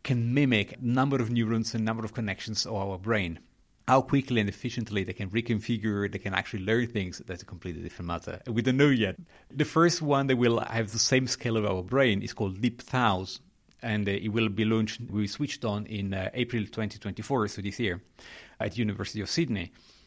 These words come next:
And again, what makes it special compared to the predecessors, Brainscale, for example, was part of a project called Human Brain Project that ran ten years ago. What is different is the scale. We are reaching, like, brain scale.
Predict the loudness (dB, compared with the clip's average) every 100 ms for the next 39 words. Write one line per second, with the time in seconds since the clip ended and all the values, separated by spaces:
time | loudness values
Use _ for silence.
0 | _ _ _ -2 2 2 4 0 0 -2
1 | -2 -4 -4 -2 0 0 -2 -4 -6 -2
2 | 0 0 -4 -6 -4 -4 -2 -2 -4 -6
3 | -6 -6 -8 -14 _ -2 0 -2 -4 -4
4 | -4 -8 -8 -8 -6 -8 -8 -16 -10 -8
5 | -6 0 0 0 -2 -2 -2 -4 -4 -6
6 | -6 -6 -2 -2 -2 0 -2 -2 -4 0
7 | 0 -2 -8 -14 -12 -12 -6 -4 -4 -8
8 | -20 -20 -20 _ -6 -2 0 0 -2 -2
9 | -2 -2 -8 _ _ -4 2 4 4 0
10 | -6 4 4 4 2 0 -2 -6 -6 -4
11 | -2 0 2 2 0 2 4 4 2 0
12 | 0 0 -2 -2 -2 -2 -2 -4 -6 -6